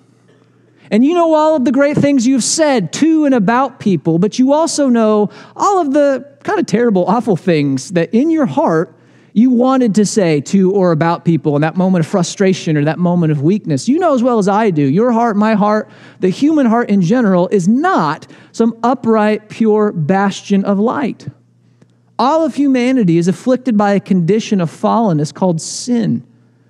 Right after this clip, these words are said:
And our hearts without Christ are not pure. In fact, that's a deep,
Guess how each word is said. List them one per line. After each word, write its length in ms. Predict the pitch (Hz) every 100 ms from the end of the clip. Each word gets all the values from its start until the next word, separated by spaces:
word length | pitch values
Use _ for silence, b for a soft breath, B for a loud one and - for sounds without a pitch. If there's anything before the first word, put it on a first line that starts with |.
| b b
And 120 | 202
our 120 | 202 165
hearts 460 | 247 294 - - b b
without 480 | - 214 262 240 226
Christ 600 | - 208 233 277 - - -
are 160 | 185 214
not 240 | 220 -
pure. 320 | - 240 170
In 60 | 135
fact, 180 | 202 185
that's 180 | 220 196
a 60 |
deep, 480 | 151 196 226 262